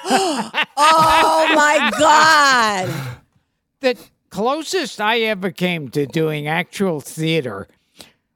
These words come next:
Speaker 2: was, uh, they had, like, a week of the Rocky Horror Show, and they were having, like, different,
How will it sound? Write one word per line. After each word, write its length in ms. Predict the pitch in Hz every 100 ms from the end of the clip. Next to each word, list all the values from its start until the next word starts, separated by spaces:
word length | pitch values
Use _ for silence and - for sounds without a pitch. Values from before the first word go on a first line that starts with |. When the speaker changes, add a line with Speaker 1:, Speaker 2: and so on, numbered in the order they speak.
| _ -
Speaker 2:
was, 540 | 143 175 175 131 160 -
uh, 420 | 165 160 156 151 143
they 220 | 175 165
had, 360 | 135 202 202
like, 300 | 185 175 160
a 80 | 165
week 760 | 143 127 160 202 165 - - - - _ _ _
of 280 | 170 151 143
the 160 | - 147
Rocky 600 | 143 156 185 185 202 143
Horror 440 | 127 151 147 135
Show, 560 | 113 - 123 101 98 101 _ _ _ _ _ _ -
and 220 | 180 175
they 120 | 190
were 140 | 170
having, 400 | 147 180 190 190 170
like, 260 | 160 147
different, 640 | 208 196 - 185 170 165